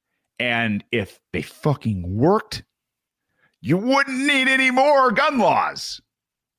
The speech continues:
It's insanity. I don't, I don't know how the Democrats continue to,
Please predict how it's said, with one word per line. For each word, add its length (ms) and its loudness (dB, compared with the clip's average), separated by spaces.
It's 160 -8
insanity. 680 -4
I 60 -4
don't, 240 -2
I 80 -4
don't 180 -2
know 220 0
how 480 0
the 100 -6
Democrats 580 -4
continue 540 -6
to, 260 -6